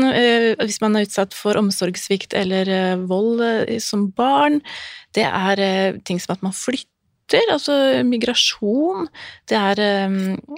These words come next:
andre traumatiske hendelser. Det er som både på psykologiske og på sosiale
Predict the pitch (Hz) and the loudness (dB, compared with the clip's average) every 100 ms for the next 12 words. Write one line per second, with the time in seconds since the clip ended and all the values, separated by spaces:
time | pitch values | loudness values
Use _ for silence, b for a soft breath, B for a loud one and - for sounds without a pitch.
0 | - - - - 339 - 208 165 175 - | -12 -14 -10 -6 0 2 4 2 -2 0
1 | 185 185 185 196 - 208 208 208 202 208 | 0 0 -2 -6 -4 -4 -2 0 0 0
2 | 214 - 254 240 247 - 196 214 214 - | -2 0 0 2 2 2 2 0 0 0
3 | 240 247 208 185 - 240 - 254 262 233 | 2 4 4 0 0 0 0 -2 2 4
4 | 196 208 208 - 247 202 196 220 220 226 | 2 0 -2 0 2 2 0 0 2 0
5 | - 226 247 208 185 185 | -2 0 0 2 0 2